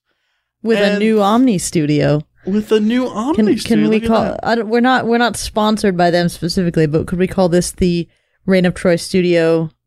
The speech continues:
Speaker 1: brought to you by Omny Studios? Or the Omni Reign of Troy Studio?
Speaker 2: I wish Omni,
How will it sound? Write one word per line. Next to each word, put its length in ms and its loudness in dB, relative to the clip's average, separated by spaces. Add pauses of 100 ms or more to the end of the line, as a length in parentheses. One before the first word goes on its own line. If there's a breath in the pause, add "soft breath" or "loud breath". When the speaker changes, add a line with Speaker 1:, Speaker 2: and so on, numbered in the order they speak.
Speaker 1:
brought 220 -2
to 120 -4
you 60 2
by 200 2
Omny 340 0
Studios? 680 0 (600)
Or 80 2
the 140 4
Omni 340 2
Reign 240 2
of 100 0
Troy 220 0
Studio? 420 -2
Speaker 2:
I 140 0
wish 300 0 (160)
Omni, 720 -2